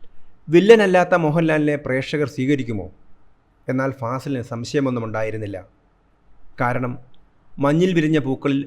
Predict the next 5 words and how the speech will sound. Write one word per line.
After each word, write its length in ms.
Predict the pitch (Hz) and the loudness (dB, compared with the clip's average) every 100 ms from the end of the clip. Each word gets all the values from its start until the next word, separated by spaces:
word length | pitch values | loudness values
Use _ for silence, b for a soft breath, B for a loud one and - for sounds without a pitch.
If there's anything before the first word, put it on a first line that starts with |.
| - _ - | -10 _ 0
ഓഡിഷൻ 380 | 135 160 160 160 | 2 2 0 -2
നടത്തിയാണ് 540 | 147 131 - 139 127 127 | 0 -2 0 0 0 -2
മോഹൻലാലിനെ 600 | 120 123 139 127 117 120 | -2 -2 -2 -2 -4 -6
തിരഞ്ഞെടുത്തത്. 640 | 104 110 120 113 107 92 - _ _ _ _ - - - | -6 -8 -6 -8 -8 -10 -14 _ _ _ _ -20 -18 -4
അന്നേ 360 | 131 151 156 | 0 2 2